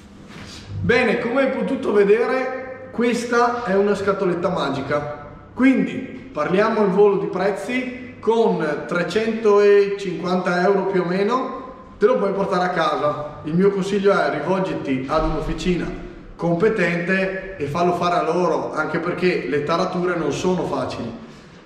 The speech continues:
Quindi se vuoi passare da noi, passa a trovarci e provvederemo noi a fare la taratura delle tue sospensioni. Come sempre ti ringrazio, se non sei ancora iscritto al canale premi qui sotto ed iscriviti.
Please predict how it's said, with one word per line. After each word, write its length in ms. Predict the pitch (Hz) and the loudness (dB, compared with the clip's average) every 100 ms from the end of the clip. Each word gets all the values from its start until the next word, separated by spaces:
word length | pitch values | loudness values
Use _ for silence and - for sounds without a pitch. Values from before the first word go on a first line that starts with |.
| - | -2
Quindi 840 | 226 233 160 117 - - - - | 2 4 2 -2 -8 -14 -18 -20
se 160 | - 156 | -10 -2
vuoi 140 | 160 | 0
passare 360 | 170 170 202 - | 0 0 0 0
da 100 | 185 | 2
noi, 300 | 190 190 165 - - - - | 2 2 0 -2 -6 -12 -14
passa 260 | - 151 156 | -6 -4 -2
a 40 | |
trovarci 540 | 147 170 202 226 226 294 302 - - - - - - - | -2 2 2 2 0 -2 -2 -6 -10 -14 -16 -20 -18 0
e 800 | 185 180 170 160 151 - - - | 4 6 4 0 -2 -4 -8 -6
provvederemo 580 | 160 160 175 214 226 - | -4 0 2 2 2 2
noi 180 | 165 | 2
a 60 | 180 | 0
fare 200 | 165 156 | 0 0
la 120 | 156 | 0
taratura 420 | 151 147 147 151 | 0 -2 -2 -2
delle 180 | 180 165 | 0 0
tue 120 | 147 | -2
sospensioni. 680 | 139 135 143 139 - 123 113 - - - - - | -4 -4 -4 -6 -4 -6 -6 -12 -14 -16 -16 -8
Come 180 | 196 208 | 0 2
sempre 300 | 247 233 202 | 2 2 2
ti 80 | 208 | 2
ringrazio, 520 | 202 196 208 214 240 | 2 2 0 -2 -2
se 100 | 220 | 2
non 100 | 202 | 2
sei 140 | 196 | 2
ancora 200 | 190 196 | 0 0
iscritto 260 | 180 196 190 | 0 -2 -2
al 60 | |
canale 640 | 180 175 180 - - - - - | -2 0 0 0 -2 -6 -12 -14
premi 260 | - 190 208 | -2 2 2
qui 100 | 180 | 0
sotto 320 | - 208 196 | 4 4 4
ed 80 | 175 | -2
iscriviti. 960 | 139 180 180 208 226 285 285 - - | -2 -2 0 0 0 -2 -4 -8 -14